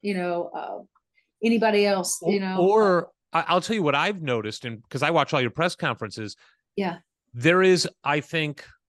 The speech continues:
Speaker 2: and I'm not speaking on the people that cover you from the Indiana side because they are
Speaker 1: Yeah.
Speaker 2: invested.
Speaker 1: Sure.
Speaker 2: But when you get a national game or a game with some national attention and some people come in that don't cover you, there is a lack of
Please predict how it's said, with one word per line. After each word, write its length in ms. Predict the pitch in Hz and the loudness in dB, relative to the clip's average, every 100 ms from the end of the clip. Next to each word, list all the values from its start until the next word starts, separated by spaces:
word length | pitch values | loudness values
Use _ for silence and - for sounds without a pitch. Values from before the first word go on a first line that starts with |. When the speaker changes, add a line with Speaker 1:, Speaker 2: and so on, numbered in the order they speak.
| _ _ _ _ _ - | _ _ _ _ _ -6
Speaker 2:
and 100 | 143 | -2
I'm 80 | 147 | -2
not 160 | 170 | -2
speaking 440 | - - 190 180 160 | -4 -6 -6 -6 -6
on 80 | 147 | -6
the 80 | |
people 260 | - 143 151 | -6 -8 -6
that 180 | 127 123 | -8 -8
cover 340 | - 143 123 127 | -6 -6 -2 -4
you 380 | 117 120 120 | -4 -6 -6
from 260 | 110 - 113 | -6 -8 -8
the 160 | 113 117 | -6 -8
Indiana 440 | 110 110 104 117 | -6 -4 -4 -4
side 340 | - 127 135 | -4 -2 -2
because 280 | 127 - 107 | -6 -8 -8
they 180 | 117 135 | -2 0
are 140 | 117 110 | 2 0
Speaker 1:
Yeah. 100 | 95 | -2
Speaker 2:
invested. 540 | 92 85 - - - _ _ _ _ | -4 -8 -10 -16 -20 _ _ _ _
Speaker 1:
Sure. 180 | - 220 | -6 -2
Speaker 2:
But 140 | 143 | -2
when 260 | 147 175 208 | 0 0 0
you 160 | 226 208 | -2 -2
get 240 | 170 175 - | 0 0 -2
a 80 | 127 | -4
national 560 | 127 127 - 139 123 | -2 -4 -4 -8 -10
game 560 | 113 110 98 104 123 123 _ _ _ _ _ _ | -6 -6 -6 -10 -20 -20 _ _ _ _ _ _
or 220 | 147 135 | 0 2
a 40 | 131 | 2
game 260 | 139 139 | 2 -2
with 120 | 139 - | -2 -4
some 100 | 139 | -4
national 320 | 127 - 127 | -4 -4 -8
attention 400 | 127 120 - 107 - | -4 -8 -6 -12 -8
and 160 | 127 | -8
some 180 | - 131 | -6 -6
people 380 | 123 165 151 147 | -6 -12 -10 -12
come 240 | - 147 | -6 -2
in 140 | 143 127 | -2 -2
that 200 | 123 - | -4 -2
don't 320 | 160 180 - | -2 -2 -4
cover 280 | - 104 101 | -8 -6 -6
you, 260 | 95 95 - _ _ | -10 -14 -18 _ _
there 280 | 120 147 185 | -4 0 2
is 180 | 208 185 | 2 0
a 60 | 151 | -2
lack 520 | 127 131 143 156 - | -2 -2 -2 -4 -6
of 160 | 151 | -8